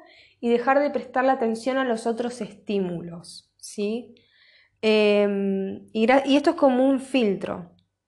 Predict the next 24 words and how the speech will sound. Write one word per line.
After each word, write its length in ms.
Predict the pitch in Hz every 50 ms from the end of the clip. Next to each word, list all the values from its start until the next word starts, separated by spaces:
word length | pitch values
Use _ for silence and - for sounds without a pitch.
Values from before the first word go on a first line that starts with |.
| _ _ _ _ _ _ _ _ _ _ _ _
porque 300 | - 208 202 196 202 202
si 140 | 202 - 220
no 100 | 240 262
nos 140 | 277 285 247
volveríamos 500 | 214 208 208 202 214 233 240 226 220 220
locos, 300 | 220 208 208 - 202 185
básicamente, 720 | 180 175 - 190 - 185 196 202 185 190 - - _ _ _ _ _ -
literal. 460 | 202 190 196 196 202 202 208 202 -
Ah, 340 | - 202 202 190 - - _ _ - - - - - - - _ _ _ _ _ _ _ _
no 100 | - 208
me 60 | 202 202
gusta 180 | 208 208 196
usar 140 | 190 196 202
el 60 | 202
concepto 320 | 190 196 196 196 190 190 196
de 60 | 196
locura, 320 | 190 190 185 185 190 190
disculpen. 720 | 185 180 - - 196 190 185 196 190 196 220 202 - _ _ _ _ _ _ _ _
Y 80 | - 285
acá 160 | 294 294 320
ya 180 | 320 320 349 302
viene 200 | 277 269 277 277
la 160 | 269 247 233
terminología, 1000 | 262 262 254 247 233 220 208 202 202 - - 226 220 226 240 262 262 - -